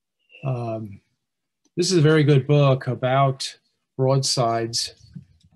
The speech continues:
And, and, uh, Don Yoder's book is very good too. It has different kinds of things in it.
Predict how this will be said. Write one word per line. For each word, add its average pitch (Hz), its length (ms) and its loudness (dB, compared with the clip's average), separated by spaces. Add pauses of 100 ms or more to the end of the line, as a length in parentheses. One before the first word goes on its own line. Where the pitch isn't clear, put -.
(580)
And, 143 520 2
and, 131 280 -2
uh, 120 120 -2
Don 143 240 2
Yoder's 135 300 2
book 127 200 -6
is 113 100 -8
very 120 220 -6
good 110 260 -12
too. 127 360 -6
It 107 80 -14
has 117 240 -10
different 143 340 -4
kinds 123 300 -12
of 107 80 -16
things 143 380 -2
in 117 100 -14
it. 123 100 -20